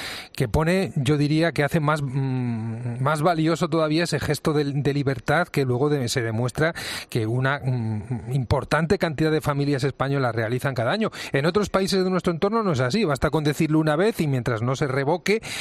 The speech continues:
esa decisión, se supone que el alumno tiene clase de religión. Aquí todos los años tenemos que dar la cara, podríamos decir.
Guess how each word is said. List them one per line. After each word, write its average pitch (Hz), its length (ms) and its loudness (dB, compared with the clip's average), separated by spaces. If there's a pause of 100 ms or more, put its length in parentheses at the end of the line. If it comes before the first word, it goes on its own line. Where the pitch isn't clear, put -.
(120)
esa 139 220 -2
decisión, 143 560 0
se - 180 -2
supone 151 380 -2
que 185 80 0
el 170 60 0
alumno 180 460 2 (360)
tiene 208 240 2
clase 143 300 -2
de 123 80 -2
religión. 123 440 0
Aquí 220 480 -2 (160)
todos 240 240 0
los 214 140 0
años 262 260 0
tenemos 190 380 -2
que 156 340 2
dar 170 160 0
la 170 120 -2
cara, 101 260 -2
podríamos 147 440 0
decir. 131 320 0